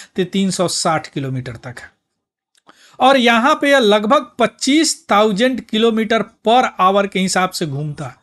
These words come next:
क्लियर? यानी एक बहुत बड़ा लेबोरेटरी होता है स्पेस में, जिसमें एस्ट्रोनॉट जाते हैं, वहाँ पे कुछ दिन, कुछ वीक,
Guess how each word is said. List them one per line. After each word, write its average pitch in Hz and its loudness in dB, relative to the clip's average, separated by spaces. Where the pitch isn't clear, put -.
क्लियर? 254 0
यानी 262 2
एक 226 -2
बहुत 220 0
बड़ा 233 2
लेबोरेटरी 185 0
होता 208 0
है 180 2
स्पेस 185 -2
में, 240 -2
जिसमें 196 -2
एस्ट्रोनॉट 202 0
जाते 160 -2
हैं, 269 -2
वहाँ 175 2
पे 180 0
कुछ 196 -2
दिन, 208 0
कुछ 208 -4
वीक, 208 -2